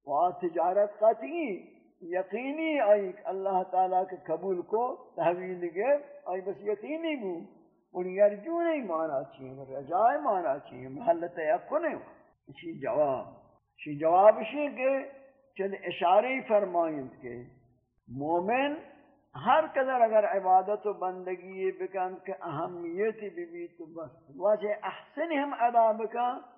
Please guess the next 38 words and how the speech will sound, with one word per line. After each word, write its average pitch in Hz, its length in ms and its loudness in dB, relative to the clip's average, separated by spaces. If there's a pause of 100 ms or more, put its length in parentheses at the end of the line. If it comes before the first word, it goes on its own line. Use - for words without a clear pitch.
(520)
بل 147 220 -2
فدا 170 540 2
ہم 240 100 -2 (120)
ترسان 170 600 0
و 165 120 -6
لرزان 151 640 0
بھی 170 200 -6
بھی 214 340 -10 (600)
و 156 80 0
یقین 165 720 -2
مبی 277 300 4
کہ - 140 -8
بہرحال 185 580 4
من 180 180 -6 (100)
ای 180 200 -8
عبادت 170 520 0
و 175 40 -10
بندگی 160 600 -4
ایک 180 160 -2
میں 165 160 -6
انجام 160 580 -2
دا 190 160 2
حتماً 170 720 -2
قبول 156 400 -4
ہو 139 180 -6
در 135 260 -6
حضرت 131 360 -10
خدا 120 300 -4
عز 113 160 -12
و 104 140 -14
جلالہ۔ 104 360 -6 (200)
چرا؟ 208 280 6 (720)
کہ - 120 -20
اللہ 208 520 6 (140)
سبحانہ 233 540 0
و 233 220 -4
تعالی 214 460 4
آئی 220 400 4